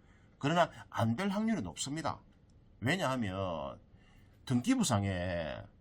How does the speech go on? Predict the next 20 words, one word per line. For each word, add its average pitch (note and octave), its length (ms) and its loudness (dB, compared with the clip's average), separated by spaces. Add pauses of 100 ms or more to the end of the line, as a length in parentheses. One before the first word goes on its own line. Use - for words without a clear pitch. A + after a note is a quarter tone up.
(480)
어, - 140 -12
의뢰 G#3+ 200 4
소유로 B2+ 340 0
돼 C3 160 -2
있기 G#2 180 -4
때문에. C#2+ 460 -12 (300)
그런데 E3 220 -4
그걸 E3 220 -2
해보고 D#3+ 500 2 (520)
안 C3+ 260 2
될 A3+ 200 2
확률이 A3+ 340 2
높지만은 F3 560 2
또 A2+ 120 -2
그것도 G#2 260 -4
해보고, F#2 420 -6 (640)
또 C3 280 -2 (380)
결정적인 F#3 960 2 (1120)
증인이 B2+ 400 4
없거나 G#2 440 -2